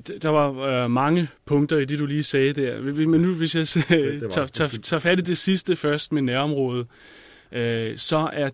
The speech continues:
Speaker 1: det, øh, så er det et svar, som man har hørt utrolig mange gange de sidste tyve, femogtyve år.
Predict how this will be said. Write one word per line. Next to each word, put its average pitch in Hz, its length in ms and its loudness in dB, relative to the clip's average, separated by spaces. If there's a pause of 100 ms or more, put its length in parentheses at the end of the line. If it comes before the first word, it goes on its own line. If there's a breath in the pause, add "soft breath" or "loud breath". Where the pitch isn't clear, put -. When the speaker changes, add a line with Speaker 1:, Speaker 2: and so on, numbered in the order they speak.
Speaker 1:
det, 151 360 2
øh, 120 400 -4
så 151 140 -2
er 143 40 -2
det 139 140 -2
et 139 100 0
svar, 120 420 -4 (580 soft breath)
som 123 400 -4
man 123 380 -4
har 120 160 -6
hørt 127 420 -6 (200)
utrolig 147 600 -2
mange 120 280 -4
gange 120 440 -8
de 131 60 -16
sidste - 360 -8
tyve, 127 240 -6
femogtyve 123 580 -8
år. 117 280 -14